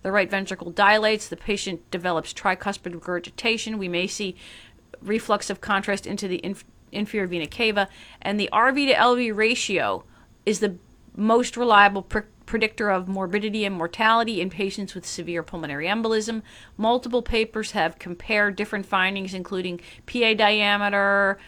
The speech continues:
uh, and, uh, clot burden. And again, the, the one thing, the one feature that keeps sur-, surfacing as a predictor is the R V to L V ratio.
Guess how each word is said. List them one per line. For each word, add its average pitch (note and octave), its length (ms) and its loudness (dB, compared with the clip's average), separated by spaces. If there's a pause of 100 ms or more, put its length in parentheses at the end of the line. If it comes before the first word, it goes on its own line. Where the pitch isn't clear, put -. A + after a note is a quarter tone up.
(220)
uh, F3+ 280 -2
and, F3+ 440 -2
uh, E3+ 300 -2
clot A3 340 8
burden. G#3 420 -2
And F#3 200 -2
again, G3+ 440 0
the, F#3 260 -4
the F#3+ 280 -6
one G#3 260 -2
thing, G#3 300 -4 (400)
the G#3 80 -2
one A3 360 2
feature A#3+ 460 -2
that G3+ 220 0
keeps - 520 -8 (320)
sur-, - 440 -8
surfacing B3+ 600 0
as G#3+ 140 0
a F#3+ 60 -6
predictor G#3+ 460 -2
is F3+ 160 -4
the - 100 -2
R G3 180 4
V G3+ 160 -4
to F#3 100 0
L F3+ 140 2
V F3+ 160 -4
ratio. B3 680 2